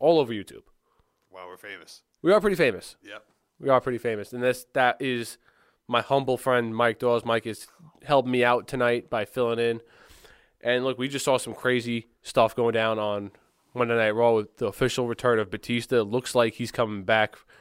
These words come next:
Speaker 1: and it's gonna be a Triple H Batista match at WrestleMania. But, I mean, look, on, on to, on to other news. We have the X, speaking of the W W E,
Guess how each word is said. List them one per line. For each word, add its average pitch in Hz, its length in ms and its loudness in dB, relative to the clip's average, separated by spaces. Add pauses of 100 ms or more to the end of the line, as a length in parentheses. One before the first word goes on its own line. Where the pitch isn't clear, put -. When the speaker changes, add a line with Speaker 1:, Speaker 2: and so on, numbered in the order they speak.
(260)
Speaker 1:
and 110 100 -6
it's 95 80 -10
gonna 117 160 -2
be 110 160 -2
a 104 60 0
Triple 110 360 -4
H 107 400 -4 (540)
Batista 113 380 -6
match 107 360 0
at 107 220 -2
WrestleMania. 101 960 -4 (880)
But, 113 120 2
I 110 60 4
mean, 113 160 0
look, 113 160 0
on, 117 300 0
on 127 280 4
to, 117 280 0 (160)
on 113 160 0
to 113 100 -2
other 104 140 -2
news. 98 360 -4 (760)
We 117 120 -6
have 110 500 4 (640)
the - 140 -2
X, 156 260 0
speaking 196 280 -2
of 196 100 0
the 180 60 -4
W 196 160 4
W 196 220 0
E, 156 200 -4